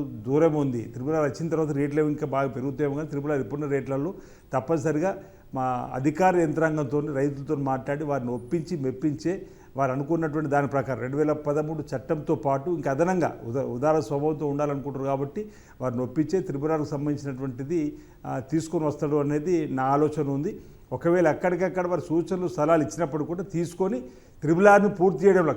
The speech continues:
అంటే ఇది మనకు త్రిబుల్ ఆర్ వచ్చినట్టయితే కూడా హైదరాబాద్ సిటీ మరింత అభివృద్ధి పొందడానికి అవకాశం ఉంటుందనే ఆలోచనతోటి తీసుకున్నటువంటి నిర్ణయం. ఆనాడు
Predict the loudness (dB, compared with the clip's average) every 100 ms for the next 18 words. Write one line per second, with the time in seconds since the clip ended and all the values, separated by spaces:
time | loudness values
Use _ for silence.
0 | -2 -4 -4 -4 -4 -4 -2 0 4 4
1 | 4 2 -4 -2 -2 -2 -4 -2 0 0
2 | 0 -2 -2 -2 -4 -4 -2 -4 -2 0
3 | 0 -2 -4 -4 -4 -4 -4 -2 -2 -2
4 | -6 -8 -6 -6 -4 -2 -2 -2 -4 -4
5 | -6 -8 -20 -2 -2 0 -2 -2 -2 -4
6 | -4 -2 -2 -2 -2 -2 2 0